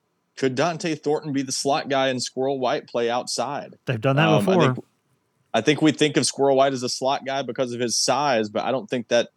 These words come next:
Speaker 1: that, um, eliminates the possibility of, of Tennessee playing him out there. Uh, I, I could see that maybe in the right scenario. So, so does that,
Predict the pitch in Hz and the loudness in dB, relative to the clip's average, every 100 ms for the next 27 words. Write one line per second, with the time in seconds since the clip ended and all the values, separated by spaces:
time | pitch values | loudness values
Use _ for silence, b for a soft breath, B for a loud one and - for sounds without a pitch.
0 | - 110 110 104 107 104 104 104 _ - | -6 -4 -2 -2 0 0 -2 -4 _ 0
1 | 107 113 127 110 - 101 127 117 - 101 | 4 6 6 4 0 -2 2 2 4 4
2 | 131 107 95 98 - - 113 98 101 - | 4 4 2 -2 -6 -4 -4 -2 -4 2
3 | 117 135 104 92 87 101 95 92 - _ | 2 2 0 -2 -2 -2 0 -2 -6 _
4 | _ _ _ 95 90 92 113 - 101 - | _ _ _ 0 0 0 -4 -2 -2 0
5 | 147 110 - 135 139 101 87 101 98 98 | -2 -2 -2 -2 -2 -4 -4 -8 -6 -6
6 | 98 104 110 - 104 101 104 104 101 98 | -2 0 0 0 -2 0 2 2 2 0
7 | - 107 98 - 101 92 104 90 110 120 | 0 -2 -2 -4 -6 -4 -4 0 0 0